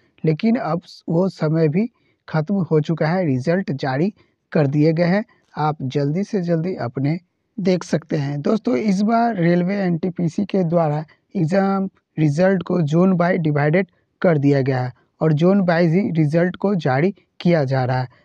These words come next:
अभी दोस्तों, कुछ ही जोनों का रिजल्ट जारी किया गया है,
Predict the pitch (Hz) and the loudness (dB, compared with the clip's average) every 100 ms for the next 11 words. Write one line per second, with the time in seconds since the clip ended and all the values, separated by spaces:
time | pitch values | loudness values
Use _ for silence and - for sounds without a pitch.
0 | _ 160 170 220 208 196 - 233 220 175 | _ 0 2 4 2 0 0 0 0 0
1 | 156 - 202 170 175 175 190 190 180 170 | 0 2 2 4 4 4 2 2 2 2
2 | 156 170 185 139 139 143 160 - 170 165 | 2 0 -2 -4 -2 0 0 0 0 2
3 | 165 165 | 2 0